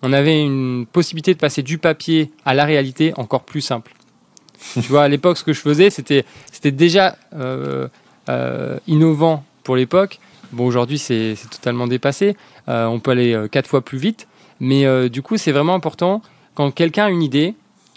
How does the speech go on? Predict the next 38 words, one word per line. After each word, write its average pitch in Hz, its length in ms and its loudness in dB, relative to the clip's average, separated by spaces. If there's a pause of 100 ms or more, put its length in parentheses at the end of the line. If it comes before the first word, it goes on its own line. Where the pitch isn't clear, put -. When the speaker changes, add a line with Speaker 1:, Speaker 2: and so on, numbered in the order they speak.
(680)
Speaker 1:
parce 127 140 -8
que 139 100 -6
j'en 127 140 -2
parle 156 280 4
avec 120 140 -2
des 120 100 -8
gens 143 140 -4
qui - 140 -14
veulent 117 120 -4
se - 120 -8
lancer, 127 580 -6
et - 40 -14
cetera, 123 320 0
Speaker 2:
Ouais. - 120 -12
Speaker 1:
je 120 120 -10
dis, 151 240 -8 (520)
si - 180 -20
t'as, 170 220 0
si 147 260 -6
t'as 247 160 4
ton 202 220 0
idée 131 300 0 (760)
et 104 60 -4
que - 80 -10
c'est 147 140 0
l'univers 196 500 0
qui - 140 -14
t'intéresse, 160 760 -4 (600)
vas-y, 151 520 -2 (840)
parce 123 160 -6
que 135 260 -4
au 160 120 -4
pire, 185 320 -2
ton 131 160 -2
idée, 160 160 0
elle 170 140 2
va 131 140 0
évoluer, 151 500 0